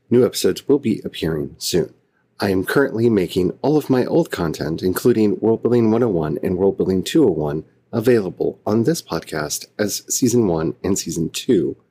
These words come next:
of Myth Weaving. I hope you enjoy, and don't forget to have the fun. The last time we talked, we had developed the entity that is being transformed.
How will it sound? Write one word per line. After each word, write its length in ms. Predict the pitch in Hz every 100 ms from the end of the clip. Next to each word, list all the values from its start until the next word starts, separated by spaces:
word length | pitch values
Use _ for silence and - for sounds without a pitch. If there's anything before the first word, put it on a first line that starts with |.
| _ _
of 160 | 107 92
Myth 240 | 90 -
Weaving. 320 | - - - - _ -
I 60 |
hope 200 | 95 98
you 140 | 127 143
enjoy, 540 | 143 101 78 76 - - _
and 280 | 101 104 92 - _ _
don't 140 | 120 -
forget 220 | 80 -
to 120 | 85
have 180 | 80 -
the 80 | 85
fun. 180 | - - _ _ _ _ _ _ _ _ _ _ _ _ _ _ _ _ _ _ _ _ _
The 100 | -
last 240 | 143 175 -
time 180 | 196 175
we 100 | 135
talked, 640 | - 95 92 101 - - _ _
we 240 | 101 110 107
had 460 | 101 107 101 - - -
developed 680 | 117 110 120 120 120 - -
the 180 | 117 -
entity 460 | 123 123 120 120 107
that 160 | 104
is 140 | 104 -
being 300 | 101 101 95
transformed. 1040 | - 90 85 - - 92 87 - _